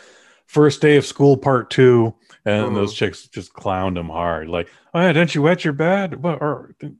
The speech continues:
Speaker 1: you wet yourself?" And that was before or after you got kicked into the, uh, trophy case by this skinny dude here. Oh.
Speaker 2: Right, right. Oh yeah. I mean, that too for both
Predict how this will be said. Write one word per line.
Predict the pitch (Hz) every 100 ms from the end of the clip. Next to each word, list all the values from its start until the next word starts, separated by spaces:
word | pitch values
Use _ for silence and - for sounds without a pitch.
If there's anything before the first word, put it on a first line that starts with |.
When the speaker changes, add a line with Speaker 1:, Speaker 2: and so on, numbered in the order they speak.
| _
Speaker 1:
you | 151
wet | 180 175
yourself?" | - 175 170
And | 127 120
that | 135 151
was | 165
before | 143 127 175 160
or |
after | 165 165
you | 160
got | 170 -
kicked | 170 160
into | 170 175
the, | 165 156 151 151
uh, | 135
trophy | 131 180 165 143
case | 170 147
by | 143
this | 151 151
skinny | - 165 160
dude | 160 160
here. | 151 160 170 _ _ _ _
Oh. | 104
Speaker 2:
Right, | 120 117 107 - _ -
right. | 110 110 101 - 135 120 _ _ _ _ -
Oh | 117 117
yeah. | 110 110 107 104 101 -
I | 160
mean, | 220 208
that | 240 277
too | - 269 208
for | - 156
both | 175 196 185 _